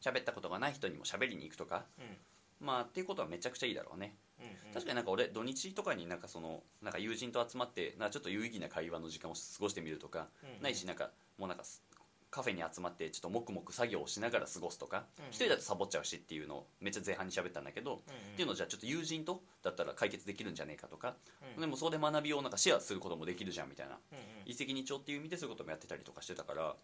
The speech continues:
Speaker 1: むしろなんか土日こそなんか自分のレベルアップの時間だみたいなことを感じていたし、
Speaker 2: うん。
Speaker 1: その時間はすごく今の自分に生きているような気がしているから、まあだからこそ、なんかそのいろんなね、余暇の時間、えー、予定の時間、過ごし方あると思うんだけど、ぜひなんか有意義な時間にして、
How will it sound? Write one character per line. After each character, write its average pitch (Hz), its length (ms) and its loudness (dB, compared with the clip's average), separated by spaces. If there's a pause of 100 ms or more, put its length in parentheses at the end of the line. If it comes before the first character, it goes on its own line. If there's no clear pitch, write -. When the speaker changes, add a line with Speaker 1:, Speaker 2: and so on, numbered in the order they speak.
(300)
Speaker 1:
む 190 100 -2
し - 20 0
ろ 139 60 0
な 98 60 0
ん - 20 -4
か 73 80 -2
土 117 140 -2
日 170 220 -2
こ 196 120 0
そ 78 100 -6
な 76 80 -4
ん 80 60 -6
か - 140 -4
自 95 120 -8
分 110 140 -4
の 101 80 0
レ 98 100 4
ベ 113 80 2
ル 120 80 4
ア 123 40 4
ッ - 20 0
プ 98 160 -8
の 76 160 -2
時 90 100 -2
間 127 180 -4
だ - 220 6
み 101 80 -8
た 82 80 0
い - 20 -2
な 82 60 -6
こ 117 100 -4
と 110 100 0
を - 40 -2
感 82 220 -4
じ 78 100 -12
て 82 80 -4
い 78 80 -6
た - 100 -8
し、 - 400 -6
Speaker 2:
う 151 40 -14
ん。 - 20 -12 (140)
Speaker 1:
そ 175 100 -2
の 180 80 2
時 175 80 -2
間 170 100 0
は 160 60 2
す 160 100 -2
ご 156 80 0
く - 200 -6
今 123 160 0
の 87 60 -2
自 87 120 -6
分 80 120 -6
に - 80 -12
生 - 80 -10
き - 60 -14
て 101 100 -2
い 82 40 -4
る 85 80 -4
よ 87 80 -2
う 78 40 -8
な 71 80 -8
気 - 120 -14
が 76 140 -4
し - 60 -8
て 82 100 -8
い 82 80 -4
る 87 80 -10
か 98 100 -4
ら、 120 160 0 (460)
ま 170 80 2
あ - 20 0
だ 180 80 4
か 170 80 4
ら 127 80 0
こ - 80 -14
そ、 - 200 -2 (120)
な 92 80 -4
ん - 20 -6
か - 60 -14
そ 85 60 -8
の 85 140 -6
い 104 100 -6
ろ 120 100 4
ん 135 60 -4
な 139 80 0
ね、 156 180 -4
余 143 80 0
暇 123 140 -2
の 80 120 -6
時 78 120 -10
間、 78 180 -2 (380)
え 82 320 -4
ー、 - 260 -12
予 87 60 -2
定 101 100 -2
の 98 100 -4
時 95 100 -8
間、 95 200 0 (220)
過 104 40 -4
ご 101 80 -2
し - 60 -6
方 120 160 4
あ 180 40 6
る 190 80 -6
と 196 80 2
思 196 120 2
う - 20 4
ん 185 40 -4
だ 196 80 0
け 196 100 -4
ど、 208 220 2 (480)
ぜ 180 100 0
ひ 160 80 2
な 113 60 4
ん - 40 -4
か - 60 -4
有 143 220 2
意 - 20 6
義 135 120 0
な 98 100 0
時 87 100 -8
間 90 180 -2
に 87 60 -4
し - 100 -6
て、 - 260 0